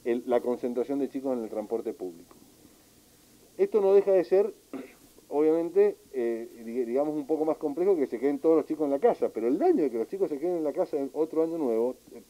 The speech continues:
también hay que mensurarlo y ponerlo en la balanza. Nosotros hoy, eh, y no solo nosotros, y esto yo al-, eh, celebro que sea así, nuestro gobernador lo viene sosteniendo hace tiempo, pero hoy el gobierno nacional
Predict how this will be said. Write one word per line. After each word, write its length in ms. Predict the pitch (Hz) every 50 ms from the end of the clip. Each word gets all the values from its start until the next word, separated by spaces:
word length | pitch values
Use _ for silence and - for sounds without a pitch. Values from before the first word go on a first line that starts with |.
| _
también 280 | - 127 139 190 233 247
hay 80 | 226 170
que 100 | 151 135
mensurarlo 560 | 131 123 120 113 - 127 127 143 147 147 139
y 20 |
ponerlo 280 | 120 120 120 127 123 117
en 60 | 113
la 80 | 113 110
balanza. 420 | 107 107 104 98 92 87 - 98
Nosotros 340 | 95 95 117 151 170 170 180
hoy, 260 | 185 220 254 262 226 - - _ _ _ _ - - - _ _ - _ -
eh, 100 | - - - - - - - - -
y 100 | 117 123
no 80 | 180 208
solo 180 | - 220 202
nosotros, 360 | 180 156 - 220 226 - 196 156
y 80 | 143 156
esto 260 | 156 - 180 165 143
yo 160 | 143 156 156
al-, 160 | 147 160 156 -
eh, 100 | 127 120 113 -
celebro 500 | - 127 131 185 226 226 175 135 113 -
que 100 | 104 101
sea 200 | - 107 104 98
así, 220 | - - 90 82 - _ _ _ _ -
nuestro 300 | 139 214 226 - 214 196
gobernador 600 | 180 160 151 131 131 139 147 175 226 247 226 139
lo 120 | 127 120
viene 200 | 127 139 143 143
sosteniendo 420 | 123 135 120 - 123 127 143 147 139
hace 160 | - - 120
tiempo, 380 | - 123 107 101 95 - 104 95
pero 160 | - 117 147
hoy 60 | 196
el 80 | 214 190
gobierno 240 | 165 165 185 196 190
nacional 420 | 170 - - 165 208 240 226 160